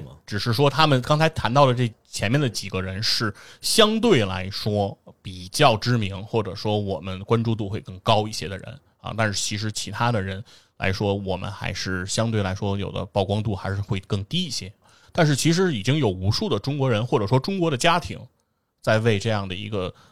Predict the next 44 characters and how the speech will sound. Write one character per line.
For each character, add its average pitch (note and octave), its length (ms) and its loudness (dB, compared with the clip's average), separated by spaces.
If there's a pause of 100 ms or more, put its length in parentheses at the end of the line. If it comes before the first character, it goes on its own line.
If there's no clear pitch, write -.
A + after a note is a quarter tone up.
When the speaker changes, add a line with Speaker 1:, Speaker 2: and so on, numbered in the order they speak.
(140)
Speaker 2:
梦 A#2 220 2
想 - 280 -8
再 G#2 140 0
去 G2+ 240 -4
为 G2 160 -2
之 F#2+ 180 -6
付 F#2+ 200 -10
出 G2 160 -4
着 G2+ 100 -4
努 F#2 180 -12
力。 F#2+ 200 -12 (340)
因 F#3 100 2
为 G#3 80 4
其 F#3+ 140 2
实 G3 60 4
这 G#3+ 140 4
里 A#2 120 0
头 G#2+ 140 -2
就 E3 140 -4
想 G2+ 200 -8
说 E3 280 0
一 - 20 2
下， G#2 160 -4
就 A2+ 140 -4
是， G#2 200 -8 (340)
呃 G2+ 240 -2
，F B2+ 280 0
一 F#3+ 140 0
这 G3+ 120 -2
样 G#2+ 220 0
一 G2+ 100 -4
个 G2+ 340 -2 (100)
车 C3+ 160 4
手 A2+ 100 2
的 F#2 60 -6
训 A#2 180 -4
练， G#2+ 140 -2
其 - 60 -10
实 A#2 80 -4
刚 C3 120 0
才 C#3 80 2
大 C3+ 80 0
家 C3 160 4
都 C#3 120 0